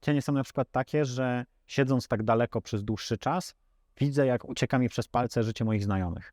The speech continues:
Komuś się urodziło dziecko, e, ktoś bierze ślub, nie zawsze mogę przyjechać, bo na przykład mi to nie pasuje, albo za duże wyzwanie logistyczne by było.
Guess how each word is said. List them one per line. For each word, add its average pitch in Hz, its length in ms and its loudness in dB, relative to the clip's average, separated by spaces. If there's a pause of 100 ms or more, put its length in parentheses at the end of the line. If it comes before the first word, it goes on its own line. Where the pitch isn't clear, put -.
(120)
Komuś 110 240 -2
się 113 100 0
urodziło 92 340 0
dziecko, 135 540 0 (340)
e, 101 220 -4
ktoś 95 220 -2
bierze 92 280 0
ślub, 135 480 0 (100)
nie 107 120 0
zawsze 101 220 -2
mogę 92 220 0
przyjechać, 120 720 0
bo 101 180 -2
na 98 140 0
przykład - 380 -6
mi 92 100 -4
to - 100 -4
nie 95 120 0
pasuje, 127 540 2 (320)
albo 98 420 -2 (340)
za 113 160 0
duże 107 240 2
wyzwanie 123 400 2
logistyczne 131 580 -2
by 120 120 0
było. 117 320 0